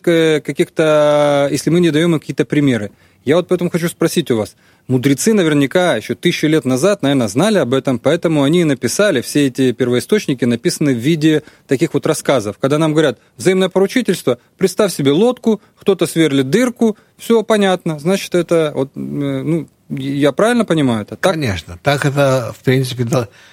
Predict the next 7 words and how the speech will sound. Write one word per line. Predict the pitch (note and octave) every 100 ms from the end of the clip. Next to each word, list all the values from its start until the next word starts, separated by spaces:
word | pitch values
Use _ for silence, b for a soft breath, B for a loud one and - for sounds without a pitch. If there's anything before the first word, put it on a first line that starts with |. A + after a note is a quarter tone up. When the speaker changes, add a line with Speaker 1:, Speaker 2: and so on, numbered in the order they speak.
| b
Speaker 2:
и | C#3
остаётся, | C3+ - D#3 F3+ E3+ A2+
только | A#2+ B2 C3+
добавляется | B2+ B2+ C3+ D3+ D3 -
ещё | B2+ - C#3+
очень | A#2+ C3+
много, | C3 C3+ B2 A#2